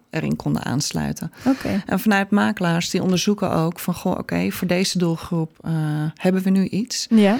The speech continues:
Speaker 1: Maar hoe kijken we naar die andere doelgroepen? Eh, wat, wat hebben die nodig? En hoe kunnen we dat met de middelen die we hebben zo dichtbij mogelijk organiseren?"
Speaker 2: Ja, en die makelaars, hoe komen die achter die vragen?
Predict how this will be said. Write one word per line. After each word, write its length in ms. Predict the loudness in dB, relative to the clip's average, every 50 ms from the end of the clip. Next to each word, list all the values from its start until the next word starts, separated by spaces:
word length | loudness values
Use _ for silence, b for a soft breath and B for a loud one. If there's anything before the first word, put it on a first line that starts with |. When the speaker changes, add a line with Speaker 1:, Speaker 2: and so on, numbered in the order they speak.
| -2 -2 2
Speaker 1:
Maar 100 | 4 4
hoe 120 | 4 4
kijken 300 | 2 2 0 0 0 0
we 60 | 0
naar 120 | 0 2 0
die 140 | 0 0
andere 280 | 2 2 2 2 2 0
doelgroepen? 800 | 0 2 0 0 -2 -2 -4 -4 -4 -4 -6 -4 -4 -4 -4 -4 -2
Eh, 140 | 0 0 2
wat, 220 | 2 2 0 -2 -4
wat 140 | -4 -4 0
hebben 180 | 0 0 2 2
die 120 | 2 2
nodig? 480 | 2 2 2 0 0 0 0 -2 0 2
En 80 | 2 4
hoe 180 | 4 4 2
kunnen 220 | 2 0 0 2 2
we 60 | 2
dat 200 | 0 0 0 0
met 120 | 0 2
de 60 | 2
middelen 380 | 4 4 4 4 4 2 0 0
die 140 | 0 2 2
we 80 | 2
hebben 460 | 2 2 2 0 0 0 0 0 -2 B B B B B B B B B
zo 200 | B -2 0 0
dichtbij 400 | 2 2 2 2 2 2 4 4
mogelijk 380 | 4 2 2 0 0 -2 -4 -4
organiseren?" 680 | -2 -4 -2 0 0 0 0 0 0 -2 -2 -2 -6 -8 _ _
Speaker 2:
Ja, 220 | 4 4 4 4 2 _
en 120 | 4 6
die 160 | 8 8 8 8
makelaars, 580 | 8 6 4 2 2 2 2 4 4 2 4
hoe 300 | 4 6 8 8 8 6 4
komen 340 | 4 4 6 8 8 8 8
die 160 | 6 4 4
achter 300 | 2 0 0 0 -2 2
die 140 | 2 2 2
vragen? 520 | 2 2 2 2 0 -2 -2 -4 -8 -8